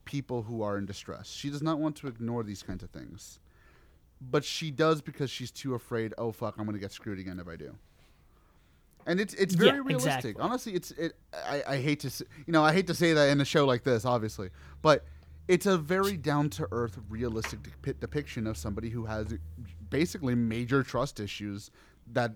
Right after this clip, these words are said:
Speaker 1: have been exploited upon. And I, I like it. I honestly, Kanon was probably one of my favorite characters in the show just because of how down-to-earth her, you know, depiction of trust issues really were. 'Cause,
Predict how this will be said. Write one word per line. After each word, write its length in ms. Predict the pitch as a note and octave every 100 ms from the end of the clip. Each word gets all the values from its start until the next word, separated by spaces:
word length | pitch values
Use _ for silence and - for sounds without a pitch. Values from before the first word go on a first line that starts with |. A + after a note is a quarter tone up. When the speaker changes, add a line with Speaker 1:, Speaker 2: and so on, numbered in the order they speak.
| B2
Speaker 1:
have 220 | B2 A2
been 120 | A#2+
exploited 600 | A#2 - - G2+ D3 C#3+
upon. 320 | F#2 G2 D#2+
And 220 | F#2 G2 G2 - - _ _
I, 260 | - D3 E3+
I 140 | - D#3+
like 320 | E3 D4 -
it. 100 | G2
I 200 | B2 D#3+
honestly, 360 | D3+ G#3+ B3 G3 -
Kanon 340 | D3+ E3+ G3+
was 140 | F3 -
probably 380 | - C3+ D3
one 180 | C3+ B2
of 80 | B2+
my 80 | A#2
favorite 280 | A2+ A2 G#2+
characters 360 | G#2 G#2 G#2
in 60 | G2
the 60 |
show 220 | F#2+ C3+ B2
just 240 | G2 G#2+
because 280 | A2 A2 G2+
of 60 | G2+
how 360 | G#2+ G#2 G2+ - - - _ A#2
down-to-earth 880 | B2 B2+ C3+ C#3 A#2 G#2 A#2+ A2+ -
her, 260 | A2+ A2 A#2 A#2 - _ - - -
you 60 | A#2
know, 140 | G2+ -
depiction 420 | A2 A#2 - A#2
of 80 | G#2
trust 320 | - G#2+ -
issues 240 | G2 G#2
really 200 | G2 G2+
were. 280 | F#2 D#3+ F#2 F#2
'Cause, 240 | A2 G2+